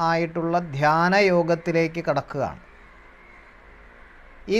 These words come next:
ധ്യാനയോഗത്തിൽ ആകെ നാൽപത്തിയേഴ് ശ്ലോകങ്ങളാണ് ഉള്ളത്. അതിലെ അഞ്ച് ശ്ലോകങ്ങൾ അർജുനൻ്റെ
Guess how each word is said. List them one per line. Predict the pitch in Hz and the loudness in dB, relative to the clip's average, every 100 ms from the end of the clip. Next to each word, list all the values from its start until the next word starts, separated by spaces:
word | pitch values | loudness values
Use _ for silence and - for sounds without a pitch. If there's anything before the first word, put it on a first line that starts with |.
| 185 | 2
ധ്യാനയോഗത്തിൽ | 185 180 196 220 220 214 214 220 214 220 170 - - - - - - - - - - - - - - - - | 6 8 6 6 6 6 4 2 4 4 4 0 -10 -20 -20 -20 -20 -20 -20 -20 -20 -20 -20 -20 -20 -20 -6
ആകെ | 165 175 185 190 185 190 - - - - - - - - - - - - - - | 0 4 6 6 4 0 -10 -20 -20 -20 -20 -20 -20 -20 -20 -20 -20 -20 -20 -2
നാൽപത്തിയേഴ് | 151 170 202 185 208 202 202 208 214 208 185 - - - - | 0 2 0 0 2 4 4 4 4 4 2 -8 -20 -20 -20
ശ്ലോകങ്ങളാണ് | - 160 165 170 180 180 175 170 180 208 - - - | -10 -2 0 2 2 6 6 6 2 -2 -8 -20 -12
ഉള്ളത്. | 139 143 131 110 - - - - - - 147 | -4 -2 -4 -6 -14 -20 -20 -20 -20 -10 -2
അതിലെ | 165 196 214 220 - - - - - - - - - - | 2 4 4 0 -12 -20 -20 -20 -20 -20 -20 -20 -20 -6
അഞ്ച് | 147 175 202 220 254 | 0 0 0 0 -2
ശ്ലോകങ്ങൾ | 226 214 196 190 185 185 208 - - - - - - - - - - - - - - - | 2 6 6 6 4 4 2 -2 -14 -20 -20 -20 -20 -20 -20 -20 -20 -20 -20 -20 -16 -4
അർജുനൻ്റെ | 147 156 156 185 185 185 185 180 180 | -2 0 2 2 4 4 4 4 0